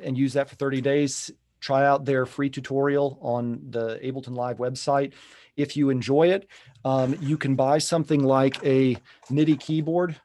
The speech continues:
like this and look for one that includes at least an Ableton Light, Ableton Live Lite license. Um, so for, like, a hundred bucks, you can pick up a midi keyboard and get a license for the, the lowest tier of Ableton.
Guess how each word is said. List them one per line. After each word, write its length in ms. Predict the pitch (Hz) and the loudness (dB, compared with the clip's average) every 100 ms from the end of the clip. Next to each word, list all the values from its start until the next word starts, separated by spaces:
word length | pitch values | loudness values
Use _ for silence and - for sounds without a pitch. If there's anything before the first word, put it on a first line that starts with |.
| - | -6
like 220 | 127 120 | -6 -2
this 420 | 135 190 - - _ _ _ - | -4 -4 -8 -16 _ _ _ -6
and 360 | 135 135 135 135 | -2 0 -2 -2
look 240 | 147 180 | -2 -2
for 120 | - 165 | 0 0
one 200 | 160 156 | 2 2
that 100 | 139 | 0
includes 640 | 135 - 147 156 127 - - | -4 -2 0 0 -2 -8 -6
at 100 | 139 | -2
least 300 | 151 170 - | -2 -2 -2
an 80 | 139 | -2
Ableton 540 | 147 143 139 135 123 | 0 -2 -4 -6 -4
Light, 360 | 120 123 143 - 185 | 0 0 0 -6 -14
Ableton 560 | 175 151 151 147 131 | -4 -2 -2 -4 -6
Live 540 | 123 123 127 131 135 - - - | -2 -2 0 -2 -4 -10 -20 -16
Lite 540 | 110 123 135 156 - - _ | -4 0 0 -2 -8 -20 _
license. 640 | 123 127 143 - 180 - - _ - _ - | -4 -4 -4 -6 -10 -10 -14 _ -20 _ -10
Um, 280 | 123 123 123 | -6 -4 -4
so 240 | - 135 | 0 0
for, 120 | 135 | 2
like, 200 | 139 139 | 0 0
a 40 | 123 | -2
hundred 260 | 165 151 | -4 -2
bucks, 300 | 139 147 - | 2 0 0
you 60 | 135 | -8
can 160 | 127 | -8
pick 180 | 123 139 | -8 -6
up 80 | 131 | -6
a 60 | 120 | -2
midi 240 | 143 147 | 0 0
keyboard 560 | 135 131 123 120 127 - | -2 -4 -4 -2 -4 -4
and 440 | 180 208 135 131 | -6 -2 -2 -2
get 140 | 127 139 | -2 0
a 40 | |
license 520 | 131 135 139 - 127 | 0 0 -2 -8 -12
for 180 | - 127 | -8 -8
the, 260 | 120 120 110 _ _ _ _ | -6 -6 -8 _ _ _ _
the 100 | 131 | -8
lowest 420 | 127 139 135 - | -2 0 0 -4
tier 200 | - 123 | -8 -6
of 60 | 117 | -6
Ableton. 500 | 123 117 117 110 - | -6 -8 -10 -16 -20